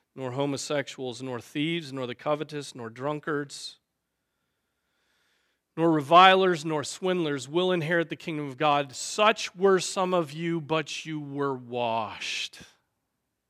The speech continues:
But you were sanctified, but you were justified in the name of the Lord Jesus and in the Spirit of our God.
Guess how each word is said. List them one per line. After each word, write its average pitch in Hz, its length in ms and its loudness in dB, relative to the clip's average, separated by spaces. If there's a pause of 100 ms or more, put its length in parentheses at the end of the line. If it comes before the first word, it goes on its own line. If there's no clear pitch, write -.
(2000)
But 117 240 -10
you 143 140 -6
were 127 120 -2
sanctified, 147 1040 -2
but 135 160 -10
you 147 120 -8
were 135 180 -4
justified 123 1200 -2
in 131 160 -8
the 131 80 -6
name 147 460 0
of 131 340 -8
the 131 80 -8
Lord 131 400 -4
Jesus 120 540 -12 (100)
and 131 260 -8
in 165 280 -2
the 135 80 -4
Spirit 127 500 -10
of 110 120 -12
our 107 140 -10
God. 110 380 -12